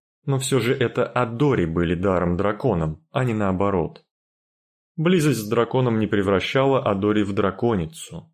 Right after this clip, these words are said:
Поэтому Эрбан и мог насладиться картинками страха, страсти и всепоглощающей близости, что мелькали в голове девочки.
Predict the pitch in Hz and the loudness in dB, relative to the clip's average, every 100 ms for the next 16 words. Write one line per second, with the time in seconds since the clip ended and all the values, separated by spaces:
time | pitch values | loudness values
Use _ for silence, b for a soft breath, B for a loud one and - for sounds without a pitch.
0 | _ _ _ - 120 135 151 147 120 139 | _ _ _ -2 0 2 2 2 2 2
1 | 135 147 139 151 156 135 107 95 107 101 | 2 0 2 2 4 0 0 -4 0 0
2 | 110 98 - 87 104 101 117 101 101 87 | 0 -4 -4 -4 -4 -4 -4 -4 -2 -4
3 | - - 92 101 101 92 85 - 98 110 | -4 -4 -2 0 -2 -6 -8 -6 -2 0
4 | 113 - - 104 120 123 - 131 147 139 | 0 -4 -6 -2 -4 -4 -6 -2 0 0
5 | 131 - 123 120 - - 113 110 113 120 | 0 0 0 0 -2 -6 -6 -2 0 0
6 | 120 - 123 - - 104 92 90 95 90 | -2 -2 -6 -4 -2 0 0 0 0 2
7 | 90 90 90 87 82 87 80 80 - 85 | 0 0 2 2 0 0 0 -2 -4 -10
8 | 80 | -12